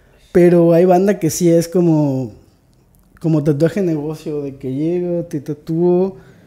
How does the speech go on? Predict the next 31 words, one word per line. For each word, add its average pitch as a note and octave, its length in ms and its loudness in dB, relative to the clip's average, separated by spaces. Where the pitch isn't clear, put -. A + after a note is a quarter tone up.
y C#3+ 280 -2
listo, D3+ 480 0
te D3 120 -4
vas G3 420 0
y D#3+ 100 -2
hasta D3 260 -6
ahí D3 400 -4
como C#3+ 220 -4
que C#3 100 -8
donde C3+ 300 -6
quedó, D3+ 380 -2
¿no? D3 260 -6
Pero, D#3+ 560 2
pues, D#3+ 160 -4
tú F3+ 80 -2
igual F3+ 160 2
lo F3 100 0
piensas F3 280 -2
como, D#3 400 -4
"Pues, D3+ 180 -4
estoy D#3 220 0
pagando G#3 300 -2
a - 20 -4
esta E3 160 -4
banda, E3 240 -2
estoy D#3+ 200 -4
manteniendo D3+ 520 -2
a - 40 -4
esta D3 240 -10
persona F3 600 -10
que D3 840 -2